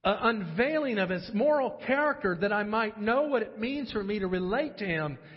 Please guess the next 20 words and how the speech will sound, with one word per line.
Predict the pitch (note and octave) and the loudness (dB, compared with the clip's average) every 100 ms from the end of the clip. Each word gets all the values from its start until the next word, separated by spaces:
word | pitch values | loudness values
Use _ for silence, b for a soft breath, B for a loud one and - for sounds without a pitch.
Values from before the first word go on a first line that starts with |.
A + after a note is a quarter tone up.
| B | B
in | A#3+ A3+ | 0 2
a | |
love | G3+ A#3 D4 D4+ | 0 0 0 0
affair | A3 - E3+ E3 | -2 0 0 0
with | D#3+ D#3+ | -2 -4
Him, | E3 E3 D3+ C#3 - - _ _ _ _ _ _ _ _ _ _ _ _ _ _ _ - | -2 -2 -2 -6 -12 -20 _ _ _ _ _ _ _ _ _ _ _ _ _ _ _ -2
then | G3 | 0
I | A3+ A#3+ A#3+ | 0 -2 0
am | A3 G3+ | -4 -2
driven | C#3+ G3+ D#4 A#3+ F#3+ F3 | -2 0 2 2 -2 -4
to | A3+ | -4
know | G3+ G#3+ C4 B3 G3+ E3+ B B - | -2 0 2 2 2 0 B B 4
God's | A3+ G#3+ F#3 - F3+ | 4 4 0 -6 -6
law, | A3 C4 C4 A3 F3+ E3+ B | 2 4 6 4 4 0 B
and | A3 A#3 | 2 4
I | A3+ | 4
want | A#3 C4+ A#3 | 2 0 0
to | |
enter | A3 - C4 A#3 | -4 -2 2 2
the | F#3+ | 2